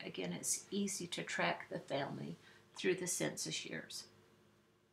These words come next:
Once more, a note, when you get to the end of the alphabet, look for the supplements. Now, in nineteen forty, the missions were separate,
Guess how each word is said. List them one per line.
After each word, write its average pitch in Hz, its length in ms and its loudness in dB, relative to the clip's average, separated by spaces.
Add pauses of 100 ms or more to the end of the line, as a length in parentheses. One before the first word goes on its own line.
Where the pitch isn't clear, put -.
(2750)
Once - 380 2
more, 180 440 4
a 175 80 0
note, 170 540 2 (320)
when 185 200 2
you 175 60 0
get - 260 0
to - 80 0
the 170 180 4
end 185 160 2
of 196 120 -2
the 160 160 0
alphabet, 156 580 2
look 202 220 2
for 208 100 -2
the 202 100 -2
supplements. 196 800 2
Now, 170 160 2
in 175 120 2
nineteen 170 460 0
forty, 190 520 6
the 175 100 2
missions - 720 2 (220)
were 175 140 2
separate, - 600 0